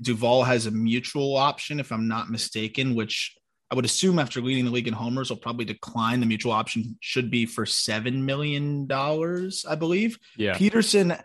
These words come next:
Speaker 1: will be the only guy. Uh, Peterson also has a mutual option
Speaker 2: At ten.
Speaker 1: At ten, which maybe he picks up, but I think after what he showed in this offseason or in this postseason, he'll probably decline it. Um,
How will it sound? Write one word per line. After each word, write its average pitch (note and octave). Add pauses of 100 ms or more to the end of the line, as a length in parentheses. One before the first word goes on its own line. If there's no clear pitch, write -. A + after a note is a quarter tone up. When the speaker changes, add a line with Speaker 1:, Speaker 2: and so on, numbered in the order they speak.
(460)
Speaker 1:
will D#3+
be E3+
the D3+
only D3+
guy. C3+
Uh, D#3
Peterson G3
also D#3
has A#2+
a A2
mutual G#2+
option G2+
Speaker 2:
At G2+
ten. G#2 (140)
Speaker 1:
At C3
ten, B2 (280)
which D3+
maybe E3
he D#4
picks C#4+
up, B3
but F#3
I D#3+
think A3
after E3+
what D#3
he D#3+
showed D3+
in C#3+
this C3
offseason B2+
or D3+
in C3+
this C3
postseason, A#2 (300)
he'll B3
probably B2+
decline G2+
it. A#2 (380)
Um, B2+